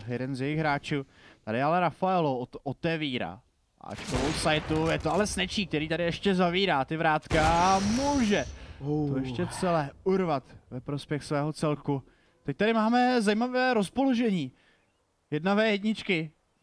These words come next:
Speaker 1: v jednotlivých oblastech mapy, ale bomba, která je dropnutá hluboko pod rampou.
Speaker 2: Tohle bude
Speaker 1: A
Speaker 2: o
Speaker 1: to
Speaker 2: timingu.
Speaker 1: může být pro teroristy obrovský problém. Navíc, přesně jak jsi říkal, ten timing tady nevychází Monstrovi. Snatchy se mu totiž dokázal prosmíknout až na second mid.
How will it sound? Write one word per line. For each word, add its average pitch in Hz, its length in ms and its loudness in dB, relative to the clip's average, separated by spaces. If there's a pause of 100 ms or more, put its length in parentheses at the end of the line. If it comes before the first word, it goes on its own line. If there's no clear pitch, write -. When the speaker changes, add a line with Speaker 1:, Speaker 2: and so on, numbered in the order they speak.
(140)
Speaker 1:
v 143 260 0
jednotlivých 170 440 0
oblastech 185 500 0
mapy, 170 460 0 (280)
ale 160 200 2
bomba, 156 320 0
která 123 340 0
je 160 60 0
dropnutá 165 560 2
hluboko 165 600 0
pod 180 200 -2
rampou. 151 440 0
Speaker 2:
Tohle 139 260 -4
bude 135 140 2
Speaker 1:
A 127 40 0
Speaker 2:
o - 20 -2
Speaker 1:
to 185 100 2
Speaker 2:
timingu. 165 140 2
Speaker 1:
může 160 200 0
být 156 180 -2
pro 160 120 -2
teroristy 135 460 -4
obrovský 143 460 -2
problém. 131 480 -4 (240)
Navíc, 151 580 0
přesně - 280 -6
jak 139 120 -2
jsi 151 100 -6
říkal, 131 320 -2
ten 151 160 -4
timing 147 400 -2
tady 139 200 -2
nevychází 156 680 0
Monstrovi. 165 680 0
Snatchy 139 420 -6
se - 140 -4
mu 135 100 -4
totiž 151 280 -8
dokázal 151 420 -2
prosmíknout 151 600 -4
až 143 140 -4
na 196 100 0
second 190 380 -2
mid. 113 200 -6